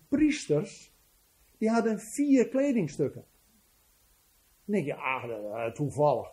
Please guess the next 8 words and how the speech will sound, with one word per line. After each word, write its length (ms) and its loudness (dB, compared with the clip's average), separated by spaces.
Ah, 280 -14
jongens, 440 2
in 200 6
de 160 4
Bijbel 720 4
is 300 2
er 360 0
geen 560 -2